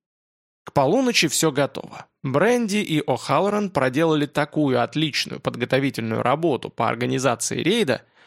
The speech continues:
что, пожалуй, я и сам лучше бы не справился. Без десяти двенадцать. По договорённости с телефонной компанией все линии связи между заведениями, клубами, гаражами и офисами Рокки отключены,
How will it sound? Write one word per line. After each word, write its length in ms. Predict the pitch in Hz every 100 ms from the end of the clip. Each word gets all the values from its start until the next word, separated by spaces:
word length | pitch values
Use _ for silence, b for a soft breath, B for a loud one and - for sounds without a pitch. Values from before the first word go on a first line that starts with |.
| b
что, 260 | - - 175
пожалуй, 540 | 180 202 190 196 196
я 160 | 180 196
и 60 | 190
сам 340 | - 156 120
лучше 300 | 127 139 147
бы 100 | 151
не 100 | 165
справился. 680 | - - - - - - - _ _ _ _ _ _ _ _ _ -
Без 200 | 143 127
десяти 380 | 143 - 180
двенадцать. 640 | 165 175 156 117 - - - _ _ _
По 120 | -
договорённости 680 | 139 151 165 214 208 185 -
с 140 | 143
телефонной 500 | - 131 - 180 156
компанией 640 | 131 139 123 120 120 156 175
все 260 | - 170
линии 360 | 185 175 175 165
связи 500 | - 143 147 160 151
между 380 | 147 147 127 135
заведениями, 760 | 143 165 123 131 127 143 156
клубами, 640 | 151 - 151 143 131 151
гаражами 600 | 147 139 131 123 143 139
и 140 | 131 139
офисами 540 | 131 123 123 - 117
Рокки 360 | 117 175 - 202
отключены, 800 | 202 - 202 196 214 180 -